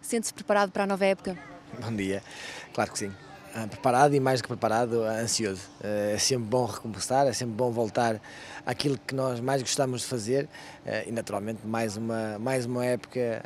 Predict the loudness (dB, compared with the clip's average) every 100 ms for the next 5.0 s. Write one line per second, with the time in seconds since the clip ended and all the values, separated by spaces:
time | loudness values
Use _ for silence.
0 | -8 -8 -6 -8 -10 -12 -14 -4 -2 0
1 | 2 2 2 0 0 0 0 -2 -4 -8
2 | -14 -16 -18 -20 -12 -8 -2 0 0 -4
3 | -2 0 0 0 2 6 6 6 2 -4
4 | -2 0 -2 -4 -2 0 0 2 4 4